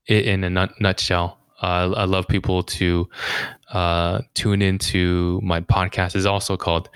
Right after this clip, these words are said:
Heal from the Ground Up, and I really give it my all to, to, to speak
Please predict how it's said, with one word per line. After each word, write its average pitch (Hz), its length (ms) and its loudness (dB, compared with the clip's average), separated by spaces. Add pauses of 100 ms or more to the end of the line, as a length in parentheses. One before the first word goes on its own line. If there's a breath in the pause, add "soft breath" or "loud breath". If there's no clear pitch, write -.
(420 loud breath)
Heal 95 300 0
from 85 180 -2
the 85 80 0
Ground 82 280 0
Up, 82 220 -2 (260)
and 90 220 0
I 90 80 2 (160)
really 90 460 2
give 90 240 -2
it 87 120 2
my 85 180 -2
all 87 500 -2 (320 loud breath)
to, 87 580 0 (160)
to, 85 400 0 (340)
to - 120 -2
speak - 640 -2